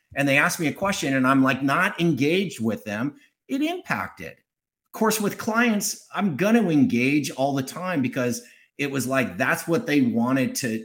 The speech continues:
you know, see and they expected. So it was easier from that perspective. But with my colleagues, especially a, a subordinate, it could be very easy to just, like, not engage with them and, you know, that kind of stuff, and then do the work.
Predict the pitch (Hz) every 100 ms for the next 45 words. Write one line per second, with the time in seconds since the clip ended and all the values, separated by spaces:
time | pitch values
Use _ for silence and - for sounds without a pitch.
0 | 127 110 104 - - 180 185 117 87 85
1 | _ _ - 117 110 107 - 143 - -
2 | - 135 120 117 185 165 127 110 113 135
3 | 160 - 110 - 92 101 107 - - -
4 | 160 147 143 - 104 - 285 330 147 135
5 | 131 - - - 127 - 202 - 160 135
6 | 123 123 120 131 - 117 240 226 123 113
7 | 113 - _ _ _ - 143 - 139 147
8 | 147 147 131 180 156 123 110 113 110 -
9 | 107 98 - - - 95 101 107 135 -
10 | 160 151 156 240 170 123 107 - 95 85
11 | 92 98 101 - 120 113 120 127 101 92
12 | 78 131 131 143 131 127 120 107 98 80